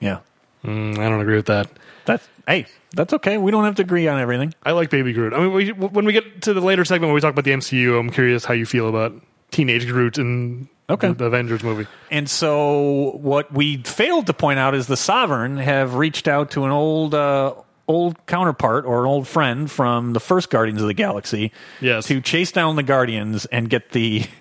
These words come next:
Speaker 1: uh, the batteries back. <laughs> Uh, and it is probably, for me, uh, one of the best parts of this movie, if not the best part of the movie. Uh, so we get
Speaker 2: The scene at which, which? The scene at the, uh
Speaker 1: No, just Michael Rooker in general and Yondu.
Speaker 2: Oh, okay. Oh, I agree with you there.
Speaker 1: Yeah, is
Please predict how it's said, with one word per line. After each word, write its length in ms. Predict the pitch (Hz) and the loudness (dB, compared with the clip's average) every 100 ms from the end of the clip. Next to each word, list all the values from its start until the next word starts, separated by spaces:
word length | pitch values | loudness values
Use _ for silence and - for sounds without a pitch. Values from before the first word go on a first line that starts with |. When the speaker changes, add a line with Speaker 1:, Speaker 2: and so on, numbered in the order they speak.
| _ - - - - | _ -20 -20 -20 -6
Speaker 1:
uh, 280 | 117 110 107 | -2 0 -2
the 100 | 110 | -2
batteries 420 | 131 131 123 101 | 0 2 0 0
back. 320 | 110 98 90 | 0 0 0
<laughs> 100 | 117 | 0
Uh, 60 | 110 - - - - - - - | -2 -6 -16 -18 -18 -20 -20 -6
and 220 | 120 113 | -2 0
it 140 | 117 | 0
is 260 | 120 117 110 | 0 0 -4
probably, 560 | - 156 160 160 165 147 | -2 0 2 2 2 2
for 160 | 151 | 0
me, 580 | 127 151 185 185 160 147 147 131 - | 2 2 2 2 2 0 -2 -12 -6
uh, 320 | 113 110 101 | -2 -2 -2
one 220 | 117 139 | -2 0
of 80 | 135 | 0
the 80 | 127 | -2
best 480 | 113 - - 131 - | -4 -6 -2 -2 -2
parts 260 | 139 131 | -2 -2
of 80 | 120 | -2
this 180 | 113 - | -2 -2
movie, 300 | 107 95 95 | -2 -2 -2
if 160 | 104 113 | -4 -4
not 180 | 104 | -6
the 120 | 101 101 | -4 -4
best 280 | 98 87 | -4 -4
part 160 | - 92 | -4 -4
of 60 | 90 | -4
the 60 | |
movie. 480 | 92 90 92 87 95 | -6 -6 -6 -6 -8
Uh, 280 | - 90 104 | -4 0 0
so 160 | - 113 | 0 0
we 80 | 104 | 2
get 240 | 117 117 | 0 0
Speaker 2:
The 80 | 151 | -2
scene 240 | - 156 | 0 0
at 100 | 143 | 0
which, 200 | 156 147 | -2 -2
which? 180 | 151 139 | 0 -2
The 80 | 139 | -2
scene 160 | 139 156 | 0 0
at 120 | - | 0
the, 300 | 139 135 131 | 0 0 0
uh 640 | 127 127 123 120 120 156 _ - | 0 0 0 -2 -6 -14 _ -2
Speaker 1:
No, 220 | 139 139 | 0 2
just 240 | 165 196 | 0 0
Michael 260 | 180 170 156 | 2 2 2
Rooker 340 | 143 143 135 | 2 2 0
in 200 | 123 127 | 0 0
general 460 | 120 117 113 107 104 | 2 2 2 0 0
and 120 | 104 | 0
Yondu. 160 | 104 127 | 0 2
Speaker 2:
Oh, 200 | 143 127 | 2 2
okay. 260 | 123 101 104 | 0 -4 -2
Oh, 140 | 117 | -2
I 100 | 113 | 0
agree 180 | 127 127 | 0 0
with 100 | 113 | 0
you 60 | |
there. 120 | 107 139 | -2 0
Speaker 1:
Yeah, 120 | 113 | 0
is 300 | 123 113 | 0 -2